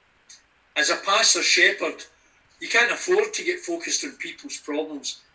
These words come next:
or you'll end up being in the problem with them. So that night, I was laying all this on God, and he spoke to me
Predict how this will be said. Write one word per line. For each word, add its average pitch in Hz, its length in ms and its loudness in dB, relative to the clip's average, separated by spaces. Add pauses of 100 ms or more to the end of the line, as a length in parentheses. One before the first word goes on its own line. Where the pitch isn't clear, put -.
(160)
or 139 120 0
you'll 147 260 0
end 175 220 2
up 147 240 0
being 165 280 -2
in 147 100 -6
the 131 80 -10
problem 143 420 -6
with 139 220 -10
them. 151 100 -14 (1600)
So - 180 -2
that 185 280 4
night, 185 360 6
I 143 80 -2
was 143 360 -2
laying 180 280 4
all 175 200 0
this 160 200 4
on 143 140 -4
God, 151 320 -2
and 147 200 -4 (240)
he 175 80 -6
spoke 240 420 2
to 240 120 -4
me 175 320 0